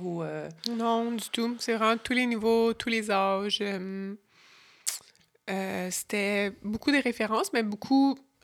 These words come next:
Speaker 2: euh, je suis comme chanceuse, entre guillemets, avec la visibilité, avec les Carabins puis avec Boxe Canada. Fait que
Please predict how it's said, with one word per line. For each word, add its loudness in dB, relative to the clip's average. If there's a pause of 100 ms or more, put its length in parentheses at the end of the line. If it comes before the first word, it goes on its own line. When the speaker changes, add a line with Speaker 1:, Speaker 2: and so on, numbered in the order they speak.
Speaker 2:
euh, -4
je -6
suis -6
comme -2
chanceuse, 0
entre 0
guillemets, 0
avec 0
la 4
visibilité, -4
avec -2
les -4
Carabins -2
puis -6
avec -2
Boxe -4
Canada. -2
Fait 0
que -4